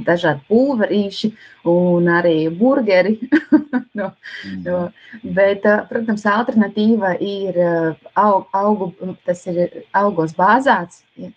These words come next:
Speaker 1: un, ā, tas ir arī vēl viens padoms, ko ilgtspējīgu Ziemassvētku sakarā, nu, ja mēs no šokolādes pārējam uz, ā,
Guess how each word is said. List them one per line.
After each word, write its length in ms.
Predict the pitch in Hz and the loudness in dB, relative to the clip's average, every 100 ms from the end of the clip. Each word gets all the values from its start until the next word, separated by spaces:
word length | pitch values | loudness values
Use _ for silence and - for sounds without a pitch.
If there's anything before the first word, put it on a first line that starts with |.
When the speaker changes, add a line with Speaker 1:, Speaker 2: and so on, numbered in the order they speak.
| - | -14
Speaker 1:
un, 280 | 180 175 | -10 -6
ā, 220 | 180 175 175 | -4 -2 -2
tas 180 | 175 190 | -4 -4
ir 120 | 202 185 | -2 -2
arī 160 | 190 175 | -2 0
vēl 220 | 196 196 | 0 2
viens 220 | 175 156 | -2 -6
padoms, 560 | - 240 254 208 202 - | 0 2 2 -2 -4 -10
ko 220 | - 180 185 185 - - - | -4 0 2 0 -4 -20 -2
ilgtspējīgu 600 | 196 208 202 - 175 160 | 0 0 -2 0 0 0
Ziemassvētku 640 | 180 202 202 262 254 - | -4 -4 -2 -2 -2 -4
sakarā, 540 | - 277 - 208 190 180 | 0 0 0 -6 -4 -2
nu, 160 | 214 | 0
ja 80 | 214 | 0
mēs 200 | 190 180 | -2 -6
no 80 | 180 | -6
šokolādes 560 | 175 226 220 180 165 - | -2 -2 0 -2 -2 -2
pārējam 560 | 175 185 208 165 170 165 | 0 0 0 -2 -4 -4
uz, 200 | 170 170 | -8 -2
ā, 160 | 175 | 0